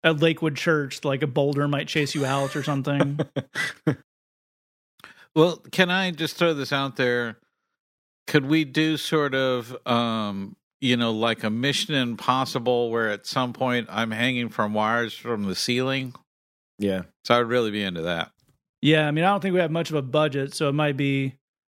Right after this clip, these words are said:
Speaker 1: uh, you know, they may not be the best quality wires, but you've got faith, so that's fine.
Speaker 2: Yeah, yeah.
Speaker 3: And based on what you were saying, Matt, about the Indiana Jones reboot, there's definitely churches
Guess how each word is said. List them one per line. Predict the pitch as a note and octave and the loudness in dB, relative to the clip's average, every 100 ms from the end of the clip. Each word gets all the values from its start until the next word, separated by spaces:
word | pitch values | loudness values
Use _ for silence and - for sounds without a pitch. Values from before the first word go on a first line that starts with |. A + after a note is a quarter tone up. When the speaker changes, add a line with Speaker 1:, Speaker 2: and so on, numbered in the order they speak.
| - | -4
Speaker 1:
uh, | C#3 B2+ | -2 0
you | C3 C3+ | 0 0
know, | C3 | 2
they | D#3+ | 4
may | F#3 | 4
not | D#3 | 2
be | D#3+ | 0
the | |
best | D3+ D#3 - | 0 -2 0
quality | D#3 C#3+ | 0 0
wires, | C3+ C#3 B2+ B2 | -2 0 -2 -4
but | F#3+ | 0
you've | G#3+ G#3 | 2 2
got | D3 | 2
faith, | - C3 B2 B2 | 0 -8 -8 -8
so | - D#3+ | -2 -2
that's | D3+ | -2
fine. | - A2+ A#2+ B2+ _ _ - | -8 -8 -8 -10 _ _ 0
Speaker 2:
Yeah, | E3+ C#3+ | 2 2
yeah. | F#2+ C2+ _ _ _ _ - - - | 0 -8 _ _ _ _ -20 -14 0
Speaker 3:
And | C3 | 2
based | F#3+ G#3 | 2 2
on | F3+ | 0
what | D3+ D3+ | 0 -2
you | D#3+ | -2
were | |
saying, | C#3 C#3 A#2+ | 0 0 0
Matt, | A#2 A2+ A2 | -2 -2 -4
about | G#2+ G#2+ A2+ | -2 -2 0
the | B2 | -2
Indiana | A#2+ A2+ G#2+ | 0 0 -2
Jones | G2+ A#2+ B2 B2 | -2 -2 -2 -2
reboot, | A2+ F#2 G2 F#2+ - _ _ _ - _ _ A#2+ | -4 0 0 0 -6 _ _ _ -20 _ _ 2
there's | D3 B2 | 2 2
definitely | F3 F#3 F#3 D3+ | 0 0 0 -6
churches | B2 C#3+ C3+ B2+ B2 G#2+ - | -2 -2 -2 -2 -4 -4 -8